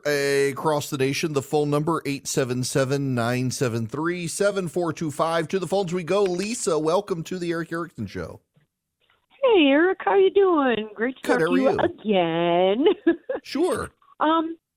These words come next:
Speaker 2: I had a question. I, I hear a lot about this full faith and credit thing, and I was talking to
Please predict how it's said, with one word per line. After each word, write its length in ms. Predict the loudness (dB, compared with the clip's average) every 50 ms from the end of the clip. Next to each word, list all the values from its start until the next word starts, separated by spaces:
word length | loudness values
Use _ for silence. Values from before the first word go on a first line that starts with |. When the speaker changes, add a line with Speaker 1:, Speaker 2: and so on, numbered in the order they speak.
| _ _ _ _ _ _ _ _ _ _ _ -2
Speaker 2:
I 60 | 0
had 260 | 2 4 4 4 2 -2 -6
a 60 | -6
question. 720 | -6 -4 -4 -4 -8 -12 -16 -8 -8 -6 -6 -6 -10 -16 -20 -20 _ _
I, 340 | -2 0 2 2 2 2 2 0 -4 _ 0
I 80 | 0 0 0 0
hear 120 | -2 -2
a 120 | -2 0
lot 220 | 0 0 0 -2 -2
about 240 | 0 0 0 0 2 0
this 100 | 0 0 0 -6 -16 -18 _ -2
full 260 | 0 2 2 2 2 2 2
faith 200 | 4 4 4 2 0
and 180 | -2 -4 -4 -6
credit 420 | -6 -2 2 2 4 4 2 0 -2 _ _
thing, 340 | 0 0 0 -2 -6 -8 -12 _ _ _ _ _ _ _ _
and 120 | 0 2 4
I 80 | 4
was 120 | 2 2 2 2
talking 260 | 2 2 2 2 2
to 80 | 0